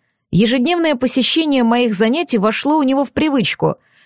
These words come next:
Директор стоял лениво, опёршись на дверной проём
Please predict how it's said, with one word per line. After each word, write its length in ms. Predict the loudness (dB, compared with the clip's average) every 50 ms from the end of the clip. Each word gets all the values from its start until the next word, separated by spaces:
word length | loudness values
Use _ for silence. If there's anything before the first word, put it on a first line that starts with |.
| _ _ _
Директор 600 | 2 4 4 4 4 2 0 0 0 0 0 0
стоял 440 | 0 0 0 0 0 2 2 2 2
лениво, 420 | 2 2 2 0 0 0 0 0
опёршись 680 | 0 0 -2 -2 0 0 0 0 0 0 0 0 0 0
на 100 | 0 2
дверной 400 | 2 2 2 2 2 2 0 0
проём 540 | 0 0 0 2 2 2 2 2 0 0